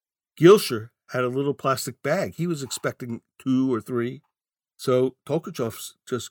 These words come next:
gave him the briefcase and said, "Take it all." And of course, Gilcher realized that if he got caught carrying a hundred seventy-nine rolls of h-, top secret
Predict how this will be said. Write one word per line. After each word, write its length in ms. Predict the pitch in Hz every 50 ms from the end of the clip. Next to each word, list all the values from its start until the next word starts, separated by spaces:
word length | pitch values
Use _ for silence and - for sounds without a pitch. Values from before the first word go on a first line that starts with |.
| - _ _
gave 320 | - 139 143 151 160 143 -
him 300 | 127 113 110 104 107 104
the 80 | 107
briefcase 760 | - 123 123 123 - - _ - 82 80 - - - - - _ _ _ _ _ _ _ _ _ -
and 80 | 120 104
said, 240 | - 127 113 98 - _
"Take 240 | - 143 131 - 127
it 80 | 117
all." 320 | 123 127 135 107 87 - - _ _ _ _ _ _ _
And 100 | 127 139
of 80 | 139 -
course, 240 | 147 151 143 - -
Gilcher 380 | - 170 202 240 - - 143
realized 440 | 127 135 180 185 - 123 110 113 -
that 120 | 123 110 107
if 80 | -
he 80 | 185 175
got 260 | 156 113 101 - _
caught 400 | - - 185 185 185 131 - - _ _ _ _ _ _
carrying 300 | - 156 151 147 131 123
a 100 | 120 113
hundred 320 | 127 139 139 127 131 123 -
seventy-nine 640 | - 151 139 123 127 127 123 127 123 120 117 117
rolls 260 | 123 123 117 113 95
of 160 | 101 98 - - _ _ _ _ _ _ _ _ _ _ _ -
h-, 60 | - -
top 240 | - 160 151 139 -
secret 360 | - - 139 - - 117 107